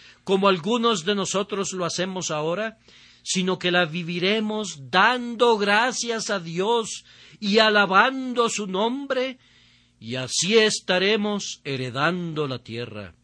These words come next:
Con un suave temperamento y un espíritu tranquilo y gracia para que se mantengan así, recibirán la tierra por herencia bajo cualesquiera circunstancias.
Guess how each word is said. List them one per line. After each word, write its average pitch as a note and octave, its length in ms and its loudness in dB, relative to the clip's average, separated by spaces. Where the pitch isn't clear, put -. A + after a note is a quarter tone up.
Con A#2+ 220 -8
un F#3+ 180 -4
suave G3 480 2
temperamento F#3 1200 -2
y F#3 140 0
un G3+ 120 2
espíritu F#3+ 680 -2
tranquilo F3+ 840 -2
y E3 140 -4
gracia G3 720 2
para E3 180 2
que F3 100 -4
se F3+ 160 0
mantengan F3+ 800 0
así, B3 480 -4
recibirán E3+ 1000 0
la G3+ 180 2
tierra G#3 540 2
por G3+ 180 2
herencia F#3+ 640 0
bajo F#3 340 -2
cualesquiera F#3+ 840 0
circunstancias. D#3 1300 -8